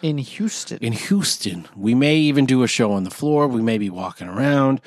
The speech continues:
Speaker 2: Who knows? But we will be there. There's a lot of, they have a whole My Hero, um, like, a lot of the voice actors from My Hero, the
Speaker 1: Uh-huh.
Speaker 2: English, are gonna be there.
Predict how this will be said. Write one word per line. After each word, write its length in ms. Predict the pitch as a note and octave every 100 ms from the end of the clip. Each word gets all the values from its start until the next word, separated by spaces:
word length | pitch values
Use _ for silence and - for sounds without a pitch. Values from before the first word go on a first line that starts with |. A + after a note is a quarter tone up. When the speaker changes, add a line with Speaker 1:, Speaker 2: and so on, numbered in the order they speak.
| - - _
Speaker 2:
Who 380 | - G#3 G#3+ G#3
knows? 520 | D#3+ C#3 A2 E2 -
But 160 | - B2+
we 140 | C#3
will 140 | C3+ G2 -
be 180 | B2+ B2+
there. 320 | B2 A#2+ A#2 - -
There's 180 | C#3 C#3
a 40 |
lot 220 | D3+ E3
of, 80 | D#3
they 140 | C#3+ C#3+
have 180 | C#3+ C#3
a 40 |
whole 260 | - F#3 F#3
My 240 | D3 D3
Hero, 580 | C3 D3 C#3+ C#3 C#3 C#3 _ _ _
um, 400 | A#2 A2 G#2+ G2 - - _ -
like, 200 | A2+ A2+
a 40 |
lot 200 | A#2 C3+
of 60 | A#2+
the 40 | G#2
voice 260 | A#2 B2
actors 280 | B2+ C3+ B2
from 120 | A#2+
My 100 | A2+ A2+
Hero, 480 | B2 B2+ B2 A#2+ A#2
the 40 |
Speaker 1:
Uh-huh. 320 | A#2+ A2+ A#2+ B2
Speaker 2:
English, 360 | B2+ C#3 C#3
are 60 | B2+
gonna 180 | C3+ C3+
be 140 | D3
there. 200 | D3+ F3+